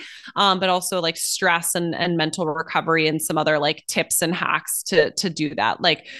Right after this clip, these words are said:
for example, like, um, and this has come through, like, our team and helping, you know, give people, uh, what I always love to call it, like, new and novel, like, concrete, eh, recommendations, because of course, people, like, wanna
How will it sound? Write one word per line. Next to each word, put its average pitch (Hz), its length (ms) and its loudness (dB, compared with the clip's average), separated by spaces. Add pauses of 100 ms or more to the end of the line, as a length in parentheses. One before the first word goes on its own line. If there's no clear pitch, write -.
(200)
for 190 260 4
example, 160 460 0
like, 151 340 0
um, 156 420 0 (100)
and 170 300 0
this 170 240 0
has 190 180 0
come 160 220 -2
through, 160 220 2
like, 151 180 0
our 190 240 6
team 170 480 2
and 151 180 -2
helping, 156 680 -2
you 175 100 0
know, 147 120 0
give 160 340 -2
people, 160 420 -2 (400)
uh, 170 320 4
what 190 200 2
I 185 180 4
always 196 240 2
love 170 140 0
to 185 100 -4
call 160 240 0
it, - 100 -4
like, 156 180 -2
new 175 380 0
and 160 180 0
novel, 156 420 6
like, 170 180 0
concrete, 170 840 0 (420)
eh, 170 160 0 (200)
recommendations, 180 1120 0
because 208 440 0 (1080)
of - 40 -20
course, 359 200 6
people, 480 300 6
like, 427 100 6
wanna 180 540 4